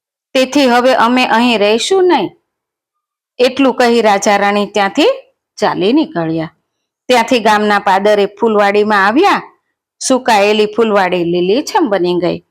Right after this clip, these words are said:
ગામમાં સમાચાર પહોંચ્યા કે રાજા રાણી દુઃખ વેઠીને પાછા આવે છે.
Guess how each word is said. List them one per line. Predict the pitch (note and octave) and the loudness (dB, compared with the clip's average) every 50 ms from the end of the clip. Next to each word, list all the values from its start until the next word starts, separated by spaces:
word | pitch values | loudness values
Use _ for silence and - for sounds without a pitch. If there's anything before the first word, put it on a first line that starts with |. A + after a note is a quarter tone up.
| _ _ _ _ _ - | _ _ _ _ _ -4
ગામમાં | G#3 A#3 A3+ A3 A3+ A3+ A3 G#3 G3 | -2 0 0 2 2 0 0 0 0
સમાચાર | - A3+ G#3+ G#3+ G#3+ G#3+ - A#3 A3 A3 - | -2 -2 0 0 -2 0 0 0 0 0 0
પહોંચ્યા | C4+ C#4+ D4+ D4+ G4+ G#4 F#4 B3+ - - _ _ _ _ | 0 0 0 2 2 0 0 0 -4 -8 _ _ _ _
કે | - A3+ A3 G3+ | -4 -2 0 2
રાજા | G3+ G#3 G#3 G3+ A3 G#3+ G#3 | 2 2 0 0 0 0 0
રાણી | G#3 G#3 G3+ G3 G3 F#3+ | 2 0 0 0 -2 -2
દુઃખ | F#3+ G#3+ A3 G#3+ - - | 0 -2 -2 -2 -4 -4
વેઠીને | G#3 G3 G3 - G#3+ G#3+ G#3+ A#3 C#4 F4 - - - _ _ _ _ _ _ _ - - | -2 -2 -2 -2 -4 -2 -2 0 0 -2 -2 -4 -10 _ _ _ _ _ _ _ -6 -4
પાછા | F3 E3+ E3 - - F3+ F#3 G#3+ | -4 -4 -4 -6 -4 -2 -2 0
આવે | C4+ - - D#3 E3 D#3+ D3+ | 0 -2 -4 -4 -6 -10 -10
છે. | - - - - D#3 | -12 -16 -20 -20 -20